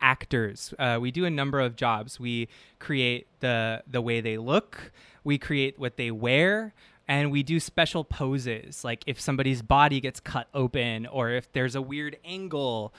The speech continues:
or something like that. So character designers are going to draw based on the script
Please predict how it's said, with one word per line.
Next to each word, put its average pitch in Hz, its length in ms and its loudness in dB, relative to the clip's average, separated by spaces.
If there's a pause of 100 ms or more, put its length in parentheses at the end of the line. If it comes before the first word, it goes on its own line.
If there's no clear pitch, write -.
(260)
or 139 100 -2
something 151 300 -2
like 123 220 -2
that. 117 280 0
So 143 180 0
character 175 360 0
designers 170 420 0
are 135 160 -2
going 147 280 0
to 139 160 -4
draw 139 600 4 (300)
based 147 280 2
on 143 140 0
the 131 80 -2
script - 720 -2